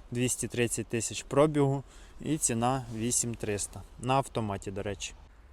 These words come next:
Ford Mondeo дві тисячі шостого року випуску з двигуном один і вісім бензин, двісті тридцять тисяч пробігу,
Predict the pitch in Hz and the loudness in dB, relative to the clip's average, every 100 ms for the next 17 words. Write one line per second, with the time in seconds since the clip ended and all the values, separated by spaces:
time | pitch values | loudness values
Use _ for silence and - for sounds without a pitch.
0 | - - - 135 123 - 123 123 131 175 | -20 -6 4 4 4 0 0 4 6 8
1 | 196 139 120 131 - 110 113 - 127 - | 6 4 2 2 0 -2 -4 2 4 4
2 | 117 113 113 110 113 139 170 180 - 135 | 4 4 4 4 2 2 2 -2 -2 -2
3 | 120 120 120 123 120 117 123 127 123 120 | -2 0 2 2 0 0 2 2 2 0
4 | 120 113 110 120 120 120 180 202 - - | 0 0 0 2 2 2 2 0 -6 -20
5 | - - 117 120 - 117 117 113 113 - | -16 -2 0 0 0 0 0 2 0 0
6 | 117 - 110 - 151 170 160 143 147 | 0 0 -4 2 4 6 4 0 -2